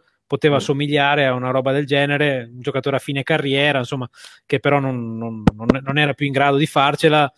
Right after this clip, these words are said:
Speaker 1: Io mi ricordo prima ancora Thomas Locatelli, che me-, qua-, quando arrivò fece veramente notizia, ma, cioè, tra l'altro ricordo bene il suo esordio, giocò tipo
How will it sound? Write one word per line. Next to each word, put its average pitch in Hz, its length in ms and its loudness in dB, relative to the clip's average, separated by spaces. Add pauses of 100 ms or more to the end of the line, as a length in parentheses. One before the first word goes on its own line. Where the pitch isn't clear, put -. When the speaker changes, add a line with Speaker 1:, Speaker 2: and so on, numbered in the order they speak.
(220)
Speaker 1:
Io 156 120 0
mi 165 80 2
ricordo 151 320 0
prima 151 220 0
ancora 143 520 2
Thomas 147 360 -2
Locatelli, 147 680 -2
che 135 120 -6
me-, 127 400 -6
qua-, 135 200 -6
quando 139 240 -2
arrivò 135 440 0 (360)
fece 139 320 -2
veramente 131 1040 0
notizia, 156 560 0
ma, 127 220 -4
cioè, 175 180 2 (320)
tra 160 120 0
l'altro 180 180 4
ricordo 160 360 4
bene 190 200 4
il 160 60 2
suo - 120 -2
esordio, 156 360 2
giocò 139 380 -2 (120)
tipo 139 320 -6